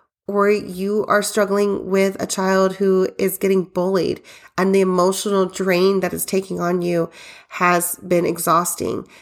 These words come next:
There's so many things. Maybe you're taking care of a parent. And so our energy levels go up and down. And so our outputs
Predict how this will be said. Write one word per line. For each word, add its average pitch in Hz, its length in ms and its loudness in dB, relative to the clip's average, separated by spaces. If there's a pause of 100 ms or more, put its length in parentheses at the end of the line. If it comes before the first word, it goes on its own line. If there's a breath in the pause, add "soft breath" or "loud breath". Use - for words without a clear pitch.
(140 loud breath)
There's 196 240 2
so 208 440 2
many 214 240 2
things. 208 320 -2
Maybe 202 160 0
you're 220 100 0
taking 202 260 -4
care 190 180 -4
of 185 60 -2
a 185 60 -2
parent. 190 460 -2 (380 loud breath)
And 196 120 0
so 196 180 2
our 190 280 2
energy 214 580 0
levels 185 600 0
go 175 200 0
up 226 300 -2
and 185 260 0
down. 190 580 2 (440 loud breath)
And 190 140 0
so 214 180 0
our 233 260 2
outputs - 840 0